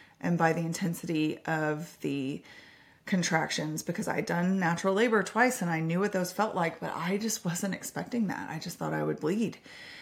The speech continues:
And instead, I remember at one point I was basically crawling up our stairs because I felt, I was like, "You know, I feel like these are, like, dilated to a five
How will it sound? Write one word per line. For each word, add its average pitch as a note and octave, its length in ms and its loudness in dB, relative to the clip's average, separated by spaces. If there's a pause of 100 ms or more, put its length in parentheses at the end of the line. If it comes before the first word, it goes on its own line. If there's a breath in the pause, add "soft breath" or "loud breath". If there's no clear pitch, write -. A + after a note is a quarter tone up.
(180 loud breath)
And F#3 160 6
instead, F3 640 4
I - 80 2
remember E3+ 380 2
at - 60 0
one E3+ 220 2
point E3+ 400 -2
I D#3+ 80 -2
was D3+ 100 -4
basically - 460 -2
crawling F3 580 -2
up - 100 -8
our C3+ 140 -2
stairs F3 640 0
because D#3+ 720 -4 (100)
I D#3+ 120 -4
felt, - 240 -2
I E3+ 80 0
was - 120 -10
like, - 240 -10
"You F3+ 60 -4
know, F#3+ 300 -2
I F3 60 -4
feel F#3 260 -6
like G3+ 180 -4
these F3 220 -4
are, E3+ 80 -2
like, C#3+ 280 -4 (1200 soft breath)
dilated F3+ 600 4
to F3 220 2
a E3+ 40 4
five E3+ 840 2